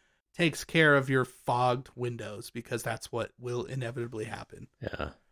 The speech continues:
Speaker 2: And then your
Speaker 1: So,
Speaker 2: weekend's
Speaker 1: that's the way to do
Speaker 2: over,
Speaker 1: it.
Speaker 2: and you're, you just throw that thing in the trash and, uh, go back to work on
Speaker 1: <laughs>
Speaker 2: Monday.
Speaker 1: Yeah.
Speaker 2: Yeah. So,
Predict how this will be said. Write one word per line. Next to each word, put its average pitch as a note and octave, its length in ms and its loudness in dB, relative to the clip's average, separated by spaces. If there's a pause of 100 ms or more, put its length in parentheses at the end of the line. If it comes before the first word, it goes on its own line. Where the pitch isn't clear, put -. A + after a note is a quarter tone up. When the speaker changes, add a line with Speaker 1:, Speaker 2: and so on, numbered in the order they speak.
(120)
Speaker 2:
And F2 120 2
then F2 120 4
your F2+ 120 2
Speaker 1:
So, E2+ 40 2
Speaker 2:
weekend's E2+ 320 2
Speaker 1:
that's C#3+ 100 2
the F2 100 6
way B2+ 100 8
to - 40 0
do E2 60 2
Speaker 2:
over, D#2+ 320 4
Speaker 1:
it. D2+ 100 2
Speaker 2:
and D2 140 -4
you're, C#2+ 300 -2
you C#2 220 -10
just - 260 -10
throw C#2+ 240 -2
that C#2 200 -2
thing E2 140 0
in C#2 60 -2
the C2+ 80 -2
trash C#2 580 -4
and, C2+ 240 -4
uh, D2 380 -4 (100)
go C2+ 100 -2
back - 240 -2
to - 80 -4
work C#2 240 0
on E2 160 0
Speaker 1:
<laughs> - 20 -6
Speaker 2:
Monday. C#2+ 360 -2 (100)
Speaker 1:
Yeah. - 160 -2 (540)
Speaker 2:
Yeah. F3 100 -4 (2500)
So, F#2 640 0